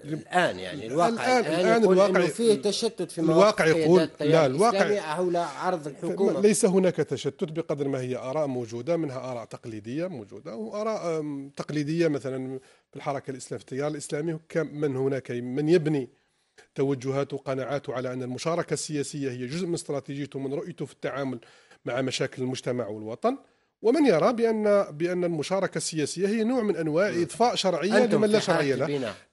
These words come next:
Speaker 2: نحن في حركة البناء ما زلنا نعتقد بأن المشاركة السياسية هي رؤية استراتيجية نبني عليها، آه، كل قناعاتنا ونقول بأن هذه، وندافع عليها مع
Speaker 1: هل
Speaker 2: الجميع.
Speaker 1: تلقيتم أي عرض من، آه، الحكومة؟
Speaker 2: آه،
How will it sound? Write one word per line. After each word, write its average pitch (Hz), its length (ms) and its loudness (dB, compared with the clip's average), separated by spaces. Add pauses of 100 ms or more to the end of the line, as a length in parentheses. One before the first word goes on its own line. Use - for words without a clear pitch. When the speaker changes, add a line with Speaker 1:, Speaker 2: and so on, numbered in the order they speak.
Speaker 2:
نحن 277 180 2
في 208 120 -4
حركة 208 360 0
البناء 139 380 -2
ما 180 140 0
زلنا 175 280 2
نعتقد 151 380 -4
بأن 139 260 -6
المشاركة 156 460 -6
السياسية 135 560 -8
هي 196 160 -6
رؤية 196 360 -4 (140)
استراتيجية 113 720 -10 (540)
نبني 208 260 4
عليها، 180 640 2
آه، 143 420 -2
كل 233 300 0
قناعاتنا 151 760 0
ونقول 190 360 0
بأن 196 300 2
هذه، 180 300 2
وندافع 185 480 2
عليها 147 300 -2
مع 143 120 -2
Speaker 1:
هل 196 40 -2
Speaker 2:
الجميع. 202 220 2
Speaker 1:
تلقيتم 202 360 0
أي 190 100 -2
عرض 170 280 -6
من، 160 320 -6
آه، 147 220 -12
الحكومة؟ 156 480 -14
Speaker 2:
آه، 170 440 6